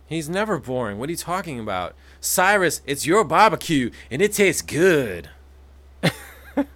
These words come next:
Speaker 1: Think about,
Speaker 2: I don't know,
Speaker 1: think
Speaker 2: man.
Speaker 1: about how he said barbecue, Chad. Barbecue. <laughs>
Speaker 2: I mean, who would trust him after he said that?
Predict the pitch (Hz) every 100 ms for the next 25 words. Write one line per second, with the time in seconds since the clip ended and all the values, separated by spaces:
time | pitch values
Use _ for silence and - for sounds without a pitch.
0 | - - - - - - - - - -
1 | - - - - - - - - - -
2 | - - - - 220 226 202 131 131 117
3 | 262 110 196 208 196 202 156 185 147 151
4 | 135 135 120 113 - _ - 185 196 -
5 | 160 135 107 87 - _ _ _ _ _
6 | _ _ _ _ - - - _ _ _
7 | _ _ _ _ _ _ _ _ _ _
8 | - - - - - 175 208 247 311 -
9 | 220 - 160 143 143 156 143 131 143 127
10 | 107 95